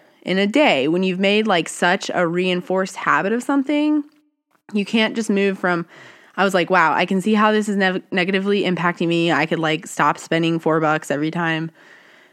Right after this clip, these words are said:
I drive by this place," which is, like, you know, a lot.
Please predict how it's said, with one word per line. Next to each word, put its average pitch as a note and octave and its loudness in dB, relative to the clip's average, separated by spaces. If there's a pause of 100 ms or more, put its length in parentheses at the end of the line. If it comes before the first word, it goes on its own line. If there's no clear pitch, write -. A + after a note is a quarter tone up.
(100)
I E3 -4
drive D#3+ -2
by F#3 4
this E3 -2
place," D#3 0
which D3 -4
is, D3+ -2
like, D3 -2 (440)
you D3+ -4
know, C3 -4 (840)
a C3+ -2
lot. D3 2